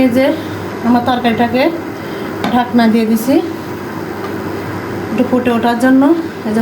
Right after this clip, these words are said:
ফুটে উঠেছে, আমি একটু নেড়ে দেবো, একটু ঘন ঘন নেড়ে দিলে নাহলে নিচে ধরে যাবে। কারণ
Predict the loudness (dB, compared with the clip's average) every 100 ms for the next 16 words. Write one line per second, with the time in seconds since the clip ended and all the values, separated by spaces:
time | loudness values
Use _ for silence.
0 | 0 2 2 2 0 2 0 0 -2 0
1 | 2 4 4 4 4 4 2 2 2 0
2 | -2 -4 -6 -6 -6 -4 -4 -4 0 2
3 | 2 2 4 4 6 4 2 2 2 2
4 | -2 -2 2 4 6 4 4 4 4 4
5 | 4 4 2 0 -4 -6 -6 -6 -6 -6
6 | -6 -6 -6 -6 -6 -6 -6 -6 -6 -2
7 | 4